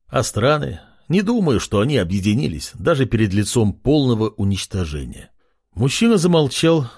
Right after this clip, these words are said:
так как к Артёму подошли Лена с Омой, а за ними и Мира. Они сообщили, что с острова все эвакуированы.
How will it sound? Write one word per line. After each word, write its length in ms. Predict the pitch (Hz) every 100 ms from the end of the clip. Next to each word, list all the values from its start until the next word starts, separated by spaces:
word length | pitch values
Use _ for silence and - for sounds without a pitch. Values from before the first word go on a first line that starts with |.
| -
так 180 | 104 -
как 140 | 90
к 80 | -
Артёму 420 | 87 - 180 160
подошли 500 | - 98 92 131 147
Лена 340 | 92 98 110
с 120 | 110 -
Омой, 420 | - 90 78 73 - -
а 80 | 156
за 160 | 127
ними 340 | 92 90 85 -
и 100 | 101
Мира. 380 | 92 80 64 65 _ _ _
Они 240 | - 123 190
сообщили, 520 | - 156 - 185 165
что 200 | - 117
с 140 | -
острова 400 | 185 - 135 127
все 340 | 117 - 139 135
эвакуированы. 840 | 143 123 120 120 104 80 64 62